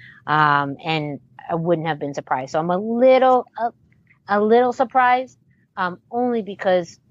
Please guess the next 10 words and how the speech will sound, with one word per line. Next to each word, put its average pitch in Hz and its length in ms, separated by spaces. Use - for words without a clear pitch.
triple 190 480
A 165 460
is 170 380
not 175 600
as 165 280
a 151 240
big 175 160
of 156 100
a 143 60
company 151 600